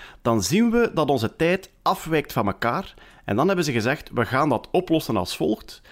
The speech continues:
Telkens als de atoomkloktijd meer dan een seconde afwijkt van de echte zonnetijd, de sterrentijd,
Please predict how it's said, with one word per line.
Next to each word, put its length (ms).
Telkens 500
als 320
de 220
atoomkloktijd 760
meer 420
dan 260
een 120
seconde 500
afwijkt 800
van 340
de 300
echte 300
zonnetijd, 500
de 60
sterrentijd, 760